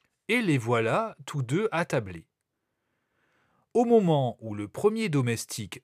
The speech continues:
entrait, portant un plat de viande, le paysan poussa sa femme du coude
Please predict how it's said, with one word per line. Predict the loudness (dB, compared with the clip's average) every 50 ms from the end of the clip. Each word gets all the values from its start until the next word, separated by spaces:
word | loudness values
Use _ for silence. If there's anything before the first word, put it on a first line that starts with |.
| _
entrait, | -2 -2 -2 -2 -2 -2 -4 -4 -4 -4 -10 _ _ _ _ _ _ _
portant | 0 0 0 0 0 2 2 2 0 -4
un | -8 -8
plat | -8 -8 -8 -6
de | -6 -4
viande, | -4 -4 -2 -2 -2 -2 -4 -6 -8 -14 _ _ _ _ _ _ _ _ _ _
le | 2 4 4
paysan | 4 0 -2 -2 0 0 -2 0 0 0 -2 -2 -4 -8
poussa | -10 -10 -8 -6 -2 -2 -2 -2
sa | 0 -2 -2 -2
femme | 0 -2 -2 0 0 0
du | 0 -2
coude | -2 -4 -6 -8 -6 -8 -10 -12